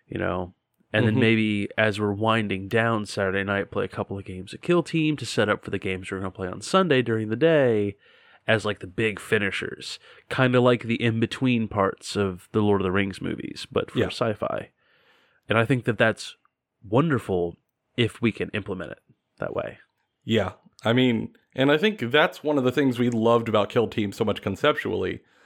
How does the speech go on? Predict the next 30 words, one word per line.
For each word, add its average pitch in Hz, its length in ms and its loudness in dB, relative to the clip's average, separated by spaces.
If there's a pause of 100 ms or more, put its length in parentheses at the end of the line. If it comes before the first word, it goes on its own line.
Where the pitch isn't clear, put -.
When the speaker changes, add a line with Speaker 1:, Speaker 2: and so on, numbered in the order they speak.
(180)
Speaker 2:
is 113 180 0
that 110 320 2
it 139 160 2
is 127 180 2
a 107 300 4
small 127 460 2
model 131 360 4
count 127 320 -2
game 98 540 -2 (480)
that 110 160 0
has 117 240 0
a 104 140 2
small 104 400 0
board 127 380 2
size, 92 520 -6 (800)
which 120 240 -2
makes 147 300 0
it 127 240 2 (580)
faster. - 720 -2 (480)
I 104 120 -2
mean, 101 340 0 (520)
what's 131 260 0 (100)
one 202 260 2
of 185 80 2
our 165 220 6
average, 131 560 4
like, 113 240 2
forty 123 300 2
K 117 260 2
or 98 340 -2